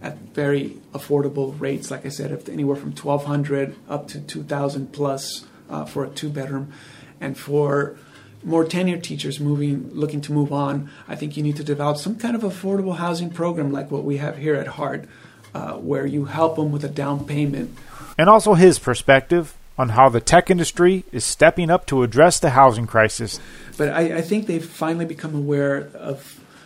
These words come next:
Speaker 1: the impact they're having in the community and that they need to play a role in solving the housing problem. So I think you're seeing Facebook, Google, Genentech, and other companies starting to step up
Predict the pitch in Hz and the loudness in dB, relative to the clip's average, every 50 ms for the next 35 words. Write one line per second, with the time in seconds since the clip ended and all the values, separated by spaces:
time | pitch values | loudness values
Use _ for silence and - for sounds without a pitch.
0 | - - - 147 147 156 151 151 143 156 156 151 - 147 147 139 151 147 143 151 | -20 -10 -6 -6 -4 -4 -4 -6 -6 -6 -6 -4 -2 -2 -2 -2 -2 -2 -2 -2
1 | 147 139 135 139 143 - 143 139 147 160 175 190 185 185 190 185 190 190 190 - | -4 -4 -4 -6 -8 -8 -8 -6 -6 -4 -2 -2 -2 0 0 -2 -2 -4 -6 -10
2 | - - - - - - _ - 151 147 143 139 143 147 - - - 180 147 147 | -18 -20 -20 -20 -20 -20 _ -8 -4 -4 -2 -2 -4 -6 -8 -8 -6 -4 -4 -2
3 | 147 151 147 147 147 147 147 - - - 156 147 143 139 131 131 135 139 139 143 | 0 0 0 2 0 -2 -4 -8 -10 -6 -2 -2 0 -2 -2 -4 -6 -6 -4 -2
4 | 147 139 - - - 139 - - - 139 139 139 143 147 143 131 139 139 139 135 | -2 -2 -2 -4 -6 -8 -8 -8 -6 -4 -2 -2 -2 -4 -6 -6 -6 -8 -8 -8
5 | 139 143 151 151 147 143 147 147 147 147 143 143 156 170 147 151 190 185 185 196 | -10 -10 -10 -10 -12 -12 -12 -12 -10 -10 -10 -10 -8 -8 -4 -4 -4 -2 -2 -4
6 | 185 - - 175 170 151 - - 151 156 160 160 - - 165 160 160 156 143 143 | -4 -4 -4 -4 -4 -6 -6 -6 -6 -4 -4 -6 -8 -6 -6 -4 -4 -4 -6 -6
7 | - 139 151 165 165 - 165 160 160 160 160 156 156 - - - - - - - | -4 -2 -2 -2 -2 -2 -2 0 0 2 2 0 0 -2 -4 -4 -4 -8 -14 -14
8 | - - 147 156 165 160 160 - 156 151 147 147 151 - 143 156 160 165 160 - | -8 -6 -4 -2 -4 -4 -6 -6 -6 -4 -4 -6 -6 -4 -4 -2 -2 -4 -4 -4
9 | 156 151 - 151 147 147 147 - - 151 147 147 147 147 147 143 143 - - - | -6 -8 -6 -6 -6 -4 -4 -6 -6 -4 -4 -4 -2 -4 -4 -4 -6 -8 -8 -8
10 | 143 143 143 - 143 147 143 143 143 | -8 -8 -6 -6 -4 -4 -4 -4 -8